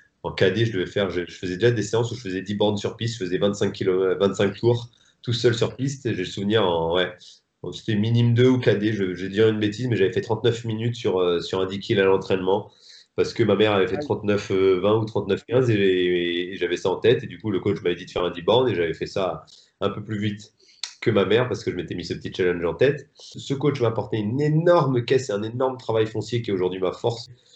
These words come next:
Speaker 1: Et ensuite, j'ai rencontré Patrick Petitbreuil, qui est mon actuel coach. En fait, euh, à la fin de ma, ma collaboration avec mon entraîneur, euh, le premier que j'ai eu, je te dis, qui était là depuis, euh, tout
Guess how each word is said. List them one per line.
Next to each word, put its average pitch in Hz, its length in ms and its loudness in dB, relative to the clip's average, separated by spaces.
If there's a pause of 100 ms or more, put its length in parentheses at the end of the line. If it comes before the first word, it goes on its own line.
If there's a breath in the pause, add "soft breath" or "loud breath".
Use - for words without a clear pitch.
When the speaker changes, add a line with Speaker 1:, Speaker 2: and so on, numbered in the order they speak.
(180 soft breath)
Speaker 1:
Et 95 60 0
ensuite, 98 320 0
j'ai 101 60 4
rencontré 95 600 -2
Patrick 104 500 -4
Petitbreuil, 95 480 2
qui - 120 -4
est - 20 0
mon 80 200 -4
actuel 85 420 -2
coach. - 500 0 (480 loud breath)
En 82 100 -6
fait, 120 300 2
euh, 92 760 4
à 90 60 2
la 92 160 2
fin 131 240 4
de 98 400 2
ma, 95 240 2
ma 92 140 -4
collaboration 107 480 2
avec 104 100 -4
mon 101 100 0
entraîneur, 101 560 0
euh, 80 420 -4
le 80 120 -6
premier 98 300 -4
que 92 60 -6
j'ai 92 120 -2
eu, 101 200 0
je 101 60 -12
te 92 80 -6
dis, 90 160 -10 (220)
qui - 160 -2
était 92 240 2
là 95 140 6
depuis, 92 500 -2
euh, 80 280 0
tout - 120 -16